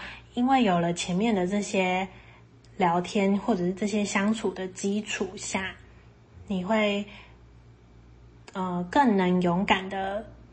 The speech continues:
去跟他们坦白你现在的状况，然后甚至询问你的意见，然后也会可以更有条理的让他们来理解你的想法。那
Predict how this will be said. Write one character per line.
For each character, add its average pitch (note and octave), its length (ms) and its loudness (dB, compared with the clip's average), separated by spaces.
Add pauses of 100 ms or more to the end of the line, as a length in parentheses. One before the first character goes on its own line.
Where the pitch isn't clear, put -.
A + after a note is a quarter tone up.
去 - 340 -2
跟 G#3 180 2
他 G3+ 120 -2
们 F#3 180 0
坦 G3 240 -4
白 F#3+ 180 -8
你 F#3+ 140 -4
现 F#3+ 160 -4
在 F#3+ 160 0
的 F3+ 80 0
状 F3 240 -2
况， F3+ 320 -6
然 F3 80 -6
后 F3 160 -2
甚 F#3 240 -2
至 F#3 240 2
询 F3 320 -4
问 G3 180 2
你 F3+ 120 -2
的 F#3 140 -8
意 G3 280 -4
见， - 220 -6 (400)
然 F3 120 0
后 F#3+ 120 -2
也 F3+ 220 0
会 G3 300 0 (320)
可 G3 180 0
以 F#3+ 340 2 (580)
更 B3+ 260 4
有 E3+ 200 2
条 F3 360 0
理 G3+ 200 0
的 G3 320 -6 (360)
让 G#3 200 0
他 G#3 160 -2
们 G3 160 0
来 E3+ 180 0
理 F3+ 200 2
解 F#3+ 180 0
你 G3 160 0
的 G3 120 -8
想 F3+ 200 -8 (120)
法。 - 200 -8 (1120)
那 B3 200 4